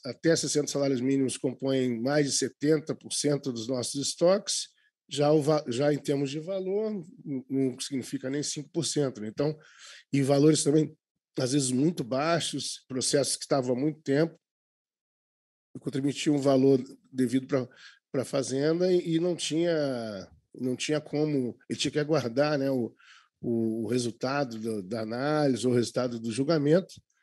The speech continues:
e às vezes o valor não compensava, né, a quantidade de,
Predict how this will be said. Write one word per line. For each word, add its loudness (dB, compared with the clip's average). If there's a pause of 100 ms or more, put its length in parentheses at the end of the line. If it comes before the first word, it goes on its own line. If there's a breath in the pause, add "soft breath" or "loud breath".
(320)
e -2
às 0
vezes 0
o 0
valor 8
não 2
compensava, 0
né, -2
a -4
quantidade 0
de, 2